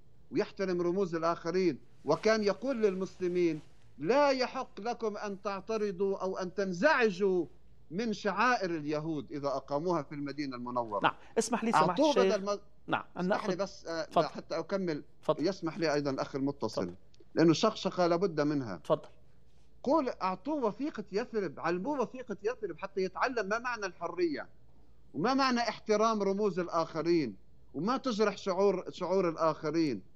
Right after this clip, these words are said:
Speaker 1: أعطوه كتاب العدالة، صوت العدالة الإنسانية. أعطوه كتاب صوت العدالة لأمير المؤمنين
Speaker 2: نعم.
Speaker 1: باللغة الفرنسية، أعتقد أيضًا موجود أيضًا.
Speaker 2: أعتقد هذا
Speaker 1: وثيقة
Speaker 2: لجورج
Speaker 1: يثرب
Speaker 2: داك
Speaker 1: أيضًا.
Speaker 2: تقصد.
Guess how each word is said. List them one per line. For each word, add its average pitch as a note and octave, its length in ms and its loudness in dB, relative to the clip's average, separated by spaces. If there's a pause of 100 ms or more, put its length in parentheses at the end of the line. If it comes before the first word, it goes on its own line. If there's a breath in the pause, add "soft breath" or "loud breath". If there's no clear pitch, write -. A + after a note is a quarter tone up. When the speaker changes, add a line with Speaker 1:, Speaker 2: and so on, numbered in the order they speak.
(320)
Speaker 1:
أعطوه E3+ 320 2
كتاب B3 460 0
العدالة، F#3+ 840 0 (360)
صوت A3+ 340 -4
العدالة F3+ 500 0
الإنسانية. D#3+ 920 -2 (640)
أعطوه F#3+ 300 0
كتاب F#3+ 320 0
صوت G3+ 260 -2
العدالة F3 500 0
لأمير E3 420 0
المؤمنين D3+ 680 0
Speaker 2:
نعم. D#3 100 0 (380)
Speaker 1:
باللغة F#3 260 2
الفرنسية، E3+ 560 0
أعتقد E3 400 -4
أيضًا F3+ 240 0
موجود D#3+ 540 0
أيضًا. D3 240 2
Speaker 2:
أعتقد A2 100 0
هذا E3+ 360 6
Speaker 1:
وثيقة D3 180 4
Speaker 2:
لجورج F#3 280 6
Speaker 1:
يثرب D#3+ 160 0
Speaker 2:
داك G3+ 220 6
Speaker 1:
أيضًا. D#3 140 -2
Speaker 2:
تقصد. - 240 -10